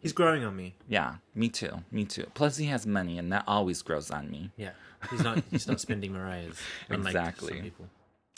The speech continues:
Speaker 2: So that was
Speaker 1: Did.
Speaker 2: fun. I'm glad she had a Halloween party. It was festive, beautiful.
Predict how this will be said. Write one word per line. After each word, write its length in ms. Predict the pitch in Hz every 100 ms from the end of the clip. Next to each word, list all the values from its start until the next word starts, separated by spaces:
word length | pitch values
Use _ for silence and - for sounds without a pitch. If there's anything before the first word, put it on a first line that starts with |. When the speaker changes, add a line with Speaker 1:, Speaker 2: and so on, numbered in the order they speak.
| -
Speaker 2:
So 200 | - 117
that 160 | 107 113
was 120 | 131
Speaker 1:
Did. 80 | -
Speaker 2:
fun. 160 | 92
I'm 100 | 87
glad 220 | 92 82
she 100 | -
had 140 | 104 104
a 60 |
Halloween 460 | 117 113 117 117 98
party. 600 | - 95 90 90 87 87
It 100 | 85
was 180 | - -
festive, 760 | - 110 - - 101 101 98
beautiful. 720 | - 101 95 - 101 98 95